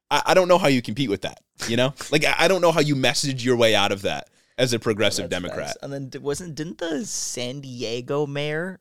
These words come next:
Speaker 2: or something like that, there wasn't there a race in San Diego that just, like, a conservative won? Or
Speaker 1: Something
Speaker 2: some
Speaker 1: like
Speaker 2: shit
Speaker 1: that.
Speaker 2: like that?
Speaker 1: There was also, I think it was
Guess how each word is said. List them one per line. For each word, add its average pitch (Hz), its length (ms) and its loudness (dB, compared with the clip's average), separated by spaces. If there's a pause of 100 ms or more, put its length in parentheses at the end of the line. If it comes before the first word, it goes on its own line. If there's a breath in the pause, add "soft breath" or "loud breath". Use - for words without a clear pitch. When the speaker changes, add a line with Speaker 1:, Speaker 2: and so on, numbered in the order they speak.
Speaker 2:
or 156 100 -6
something 151 340 -8
like 151 160 -6
that, 147 240 -4
there 147 80 0
wasn't 185 220 -6
there 196 100 -2
a - 20 -2
race 135 240 -2
in 139 80 -8
San 139 220 -8
Diego 117 340 -6
that 123 160 -6
just, - 140 -6
like, 117 120 -6
a 117 60 -8
conservative 107 580 -8
won? 117 260 -10
Or 123 40 -16 (460)
Speaker 1:
Something 127 220 4
Speaker 2:
some 117 80 -4
Speaker 1:
like 92 100 0
Speaker 2:
shit 80 80 -4
Speaker 1:
that. - 140 -2
Speaker 2:
like 82 100 -6
that? 131 260 -4
Speaker 1:
There 117 80 0
was 120 100 0
also, 131 400 2
I 113 120 2
think 139 400 -4
it 104 80 -4
was 107 280 0